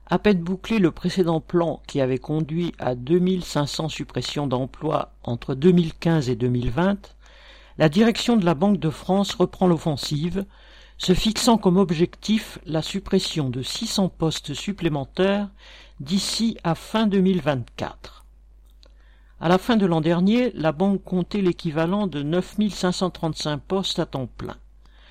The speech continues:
La direction avait déjà annoncé le vingt janvier la fermeture de plus d'une caisse de tri sur trois et la destruction de cent trente et un emplois. Si elle parvenait à ses fins,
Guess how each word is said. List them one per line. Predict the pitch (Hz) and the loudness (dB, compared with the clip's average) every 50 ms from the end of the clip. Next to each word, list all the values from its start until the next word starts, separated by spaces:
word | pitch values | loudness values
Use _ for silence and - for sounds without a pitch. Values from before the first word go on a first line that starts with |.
| - - - - - - | -20 -20 -20 -20 -14 -8
La | - - | -8 -6
direction | 135 143 151 135 143 - - - - 190 202 202 | -4 -4 -6 -6 -6 -6 -4 -2 2 2 4 4
avait | 175 127 139 123 | 4 2 0 -4
déjà | 131 147 139 175 175 | -4 -2 0 2 2
annoncé | 160 143 139 143 131 - - 180 | 2 2 -2 -4 -2 2 4 4
le | 165 139 | 4 4
vingt | 113 139 135 | 0 -2 -4
janvier | 131 - 156 156 151 156 214 226 | -2 -2 -2 -4 -2 -2 0 0
la | 214 160 | 0 0
fermeture | - - 160 147 160 156 151 - - 208 196 | -2 -2 -4 -2 -2 -4 -4 -4 -4 -6 -4
de | 143 143 135 | -4 -6 -10
plus | - - - - 220 226 | -10 -12 -10 -8 -6 -6
d'une | 190 185 175 175 156 | -4 -4 -4 -4 -4
caisse | - - 170 175 143 - 143 | -2 -2 -2 -2 -2 -4 -8
de | 139 139 | -10 -10
tri | - - - - 190 185 | -10 -10 -8 -6 -6 -4
sur | - - - 127 - - | -6 -8 -10 -12 -14 -16
trois | - - - - 165 196 226 262 - - - - - - - - - - | -18 -14 -6 -2 -2 -2 -2 -4 -8 -20 -20 -20 -20 -20 -20 -18 -10 -6
et | 139 | 0
la | 143 151 147 | 0 0 2
destruction | 160 226 208 - - - 185 - - - - 202 220 214 - - | 2 0 -2 -2 -6 -8 -8 -8 -8 -6 -2 -2 -2 -2 -4 -8
de | - - 151 | -10 -10 -8
cent | - - - 214 220 | -8 -6 -6 -4 -6
trente | 214 - - 208 180 - - | -6 -4 -4 -4 -4 -2 -2
et | 175 | -2
un | 165 160 147 | -2 -2 -4
emplois. | 127 113 - - - - - - - - - - - - - - - - - - - - - - - - - - - - - - | -6 -8 -12 -16 -14 -14 -14 -14 -16 -20 -20 -20 -20 -20 -20 -20 -20 -20 -20 -20 -20 -20 -20 -20 -20 -20 -20 -20 -20 -20 -20 -20
Si | - - - 175 | -10 -2 2 4
elle | 175 170 - | 4 4 4
parvenait | - 214 196 190 208 196 185 160 - 139 | 0 0 0 2 2 2 2 2 0 -2
à | 123 | -4
ses | - - 160 | -2 -2 -2
fins, | 170 - - - 220 247 247 | -2 -2 0 0 0 0 0